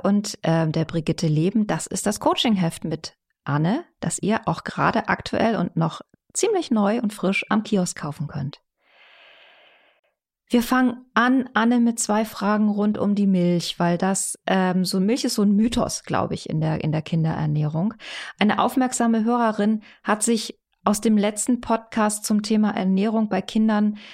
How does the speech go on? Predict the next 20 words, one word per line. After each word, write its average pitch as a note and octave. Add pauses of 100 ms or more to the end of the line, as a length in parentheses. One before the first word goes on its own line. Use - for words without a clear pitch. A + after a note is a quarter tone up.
(200)
eine G#3
Frage G#3+
rausgesucht. G3
Da G3+
hast G#3
du G#3+
nämlich G#3
gesagt, E3 (440)
Milchersatzprodukte G3+
sind G3
nicht G3+
gut F#3+
für -
kleine E3
Kinder. C#3+
Und -
ihre F3+
Tochter -
ist -
zweieinhalb E3+